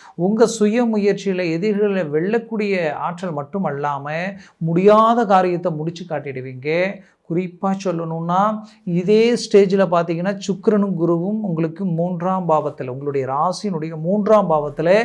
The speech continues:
சுக்கிரனும் குருவும் நிக்கிறாங்க. அப்போ அந்த இடம் என்ன நடக்கும்னா, சுக்கிரன்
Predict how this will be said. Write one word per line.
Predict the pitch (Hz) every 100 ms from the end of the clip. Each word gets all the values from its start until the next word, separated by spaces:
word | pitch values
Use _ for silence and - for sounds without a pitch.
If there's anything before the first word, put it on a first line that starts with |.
| 226 - - -
சுக்கிரனும் | 214 214 - 240 226 220 240 220
குருவும் | 170 190 220 226 208
நிக்கிறாங்க. | 185 190 180 160 151 135 - _
அப்போ | 165 175 208 226 - - -
அந்த | - 156 185
இடம் | 185 214 214
என்ன | 185 220
நடக்கும்னா, | 170 180 196 202 165 170 196
சுக்கிரன் | 208 202 226 220